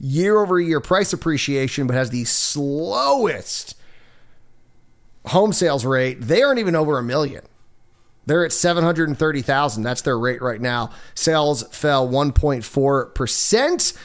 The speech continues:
but they were up, like I said, sixteen point eight percent with regards to price,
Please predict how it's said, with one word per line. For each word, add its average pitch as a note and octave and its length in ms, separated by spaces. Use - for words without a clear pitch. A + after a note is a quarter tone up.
but D3+ 140
they D3 100
were F3 320
up, F3 160
like D#3 180
I D3 60
said, C#3+ 300
sixteen D3+ 480
point C#3 340
eight C#3+ 380
percent G3+ 640
with D#3 180
regards C3 360
to A2 80
price, A3+ 640